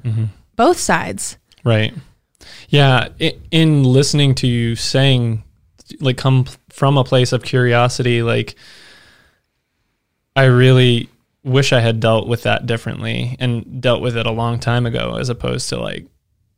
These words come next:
Speaker 1: now. I think you can hold on to things and it builds resentment, um, and it creates walls between you and other people.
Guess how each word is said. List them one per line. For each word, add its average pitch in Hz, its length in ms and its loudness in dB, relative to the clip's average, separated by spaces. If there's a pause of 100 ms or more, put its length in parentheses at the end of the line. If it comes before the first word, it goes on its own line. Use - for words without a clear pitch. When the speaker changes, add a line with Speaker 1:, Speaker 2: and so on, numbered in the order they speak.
Speaker 1:
now. 110 460 -8 (1120)
I 143 140 2
think 143 300 0 (400)
you 135 200 2
can 131 180 -2
hold 139 360 2
on 143 180 4
to 139 60 2
things 120 440 -2
and 123 120 2
it 120 160 -4
builds 120 520 0
resentment, 117 640 -4 (400)
um, 117 560 -4
and 127 160 -2
it - 80 -6
creates 127 400 -2
walls 120 720 0 (640)
between 123 640 0
you 123 300 2
and 113 100 0
other 107 220 -4
people. - 600 -6